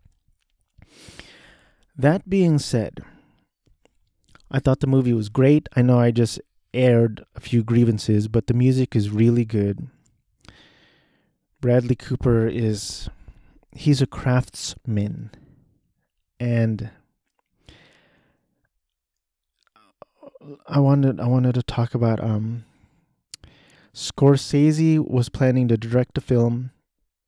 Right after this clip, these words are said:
He stepped down as director to work on The Irishman. Um, Spielberg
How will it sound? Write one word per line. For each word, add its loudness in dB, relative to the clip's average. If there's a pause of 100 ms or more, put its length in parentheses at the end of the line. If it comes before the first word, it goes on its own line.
(140)
He -4
stepped -4
down 2
as -2
director -2
to -8
work -2
on -2
The -10
Irishman. -4 (1400)
Um, -6 (960)
Spielberg 0